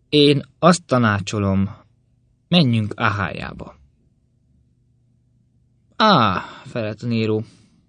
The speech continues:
"Hm. Tőled többet vártam volna. A szenátus gyűlöl engem. Ha elutazom,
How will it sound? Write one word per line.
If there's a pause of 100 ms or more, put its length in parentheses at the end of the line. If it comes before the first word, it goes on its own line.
(360)
"Hm. (1200)
Tőled
többet
vártam
volna. (1500)
A
szenátus
gyűlöl
engem. (400)
Ha
elutazom,